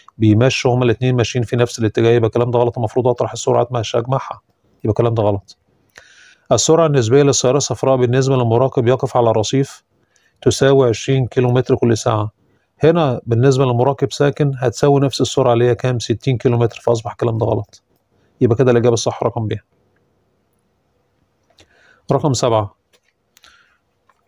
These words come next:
إذا قطع العداء مسافة مقدارها خمسة وستين، عداء يعني واحد بيجري، خمسة وستين متر جريا في زمن قدره، يبقى هنا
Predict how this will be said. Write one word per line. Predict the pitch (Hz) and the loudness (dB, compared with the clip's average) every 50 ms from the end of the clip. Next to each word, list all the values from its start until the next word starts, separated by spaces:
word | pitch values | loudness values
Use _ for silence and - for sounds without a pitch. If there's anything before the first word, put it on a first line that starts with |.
| _ _ _ _ _ - - - - _ _ _ _ _ _ _ _ _ _ _ _ _ _ _ _ _ _ _ _ _ - 147 | _ _ _ _ _ -20 -20 -20 -20 _ _ _ _ _ _ _ _ _ _ _ _ _ _ _ _ _ _ _ _ _ 0 0
إذا | 131 110 127 | 2 2 2
قطع | 117 - 180 175 - 180 156 | 0 2 0 0 2 2 2
العداء | 131 117 113 107 120 127 139 - - - | 2 2 0 0 0 -2 -2 -4 -6 -6
مسافة | 160 135 117 107 - 143 131 - 151 | -4 -2 -2 0 0 0 -2 -2 -2
مقدارها | 135 120 107 107 120 131 131 135 135 135 | -4 -2 -2 0 0 0 0 0 0 -2
خمسة | 135 - - 135 131 127 - 127 | -2 -4 -4 -2 -2 -2 0 -2
وستين، | 113 - - 107 - - 127 127 131 127 120 113 - _ - - | -2 -2 -2 -6 -6 -4 -2 0 0 0 -2 -4 -8 _ -4 -2
عداء | 113 113 110 127 139 | -2 0 0 0 0
يعني | 135 131 123 127 | 2 0 0 0
واحد | 127 117 - 127 | -2 -2 -2 0
بيجري، | 113 113 110 101 110 101 101 - _ _ _ _ _ _ _ _ _ _ _ _ _ _ - - _ _ _ _ _ | 0 0 0 0 0 -4 -6 -10 _ _ _ _ _ _ _ _ _ _ _ _ _ _ -20 -20 _ _ _ _ _
خمسة | - 156 147 143 143 | -4 -2 -2 0 0
وستين | 156 - - 123 - 147 135 | -2 -2 -2 -4 -2 0 0
متر | 131 139 139 - - - - - _ _ - | 2 2 0 -2 -4 -16 -16 -16 _ _ -4
جريا | 135 120 131 131 131 131 131 139 139 135 131 113 | 0 2 2 2 2 2 2 2 2 0 -4 -4
في | - - 123 120 | -2 0 2 2
زمن | 110 107 127 127 131 131 120 | 2 2 0 0 0 -2 -2
قدره، | - - 123 123 120 135 135 127 131 _ _ _ _ _ _ _ - 117 | -2 -2 -2 0 0 0 0 -2 -4 _ _ _ _ _ _ _ -4 -2
يبقى | 110 101 110 104 | 0 2 2 2
هنا | 131 131 143 151 147 | 2 2 2 0 -2